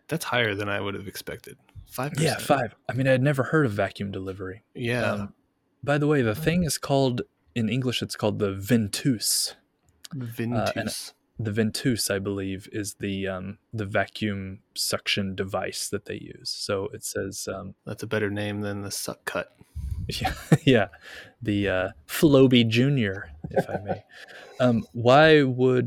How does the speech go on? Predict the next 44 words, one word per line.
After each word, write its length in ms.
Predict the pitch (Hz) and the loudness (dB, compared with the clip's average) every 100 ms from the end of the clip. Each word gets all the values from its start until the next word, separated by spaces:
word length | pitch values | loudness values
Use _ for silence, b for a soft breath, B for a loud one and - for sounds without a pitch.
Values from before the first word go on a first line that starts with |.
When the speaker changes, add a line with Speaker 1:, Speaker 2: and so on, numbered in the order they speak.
| 110 | 0
Speaker 2:
the 80 | 107 | 0
doctor 360 | 107 117 - | 0 0 -2
use 240 | 117 117 110 | -2 0 0
a 100 | 104 | 2
ventouse 640 | 104 131 - - 208 - | 2 2 2 2 2 2
during 260 | 117 107 113 | 0 0 2
delivery?" 500 | 113 131 123 98 98 | 0 0 -2 -4 -4
is 120 | 101 | -6
the 100 | - | -10
question. 420 | - - - - - | -12 -12 -14 -16 -12
So 100 | - | -4
you 100 | 113 | -2
might 180 | 113 107 | -2 -4
hear 140 | 107 98 | -6 -6
that 200 | 104 101 | -4 -6
out 180 | 104 - | -8 -12
there. 160 | - _ _ _ _ | -20 _ _ _ _
Speaker 1:
Hmm. 220 | 120 98 95 - - | 0 0 -2 -8 -6
Speaker 2:
I 80 | 123 | -4
had 200 | 123 117 | -2 0
no 140 | 117 | 2
idea 300 | 113 113 127 | 2 2 0
that 140 | 101 - | 0 -2
there 100 | 101 | -4
was 160 | 98 - | -2 -2
such 300 | 107 - - | -2 -2 -2
thing 120 | 110 | 0
as 120 | 101 | 0
a 20 | |
vacuum 380 | 104 104 - 101 | 0 0 -2 -8
extractor, 560 | - - 104 - 160 160 - | -6 0 0 0 -4 -4 -6
and 100 | 98 | -4
Speaker 1:
Nope, 200 | 95 98 - | -2 -2 -2
Speaker 2:
I 60 | |
Speaker 1:
me 80 | 107 | -4
Speaker 2:
was 80 | 113 | -2
Speaker 1:
neither. 260 | 120 - - | -2 -4 -6
Speaker 2:
shocked 100 | - | -10
to 100 | - | -12
see 140 | - | -14
it. 140 | - - _ _ _ _ | -16 -20 _ _ _ _
Let's 200 | 127 - | -4 0
get 180 | - 139 | 4 4
on 240 | 113 123 | 4 2